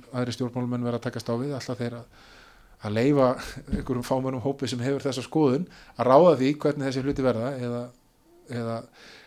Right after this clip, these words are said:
eh, er vilji til þess að vera með fjölbreytt fjölmiðlaumhverfi hérna. La-, landsbyggðarmiðlar sem geta unnið á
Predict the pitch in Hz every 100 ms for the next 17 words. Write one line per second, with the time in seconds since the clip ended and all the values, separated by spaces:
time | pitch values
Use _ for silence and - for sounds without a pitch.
0 | _ 113 113 113 117 123 123 127 131 -
1 | - - 123 120 135 131 117 117 113 117
2 | 117 113 110 117 - 104 - 302 143 120
3 | - 110 110 120 113 117 107 110 147 -
4 | - 123 123 131 135 139 120 120 - 123
5 | 117 113 117 113 117 113 120 117 113